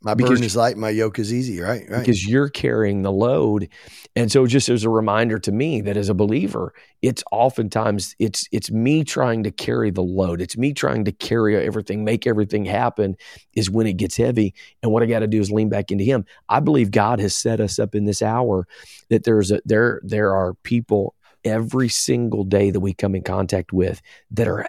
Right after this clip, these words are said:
Speaker 2: absolutely just beyond tired, just dragging, you know, all the memes about, "I need my cup of coffee and I need, you know, whatever. I need a vacation. I need this," just flat out worn out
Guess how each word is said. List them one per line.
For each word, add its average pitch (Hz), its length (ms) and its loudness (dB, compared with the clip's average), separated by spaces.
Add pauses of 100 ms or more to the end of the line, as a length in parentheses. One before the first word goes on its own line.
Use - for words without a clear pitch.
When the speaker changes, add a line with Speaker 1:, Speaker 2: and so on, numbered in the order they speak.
Speaker 2:
absolutely 104 1200 2 (400)
just - 380 -2
beyond 101 680 0 (220)
tired, - 560 -4 (240)
just 117 400 2
dragging, 95 800 0 (400)
you 107 120 2
know, 98 200 0
all 117 220 6
the 110 100 2
memes 107 300 2
about, 92 240 0
"I 92 100 0
need 101 180 0
my 92 140 -2
cup - 240 -6
of - 80 -8
coffee 135 500 2
and 92 100 -2
I 90 60 -4
need, 92 320 -2
you 110 120 2
know, 101 140 0
whatever. 110 500 4 (220)
I 104 80 -4
need 107 140 0
a 90 40 0
vacation. 107 520 2
I 101 40 0
need 101 160 0
this," 107 160 -2
just 135 400 0
flat 131 540 -2
out 98 320 0
worn 127 400 0
out 131 340 -2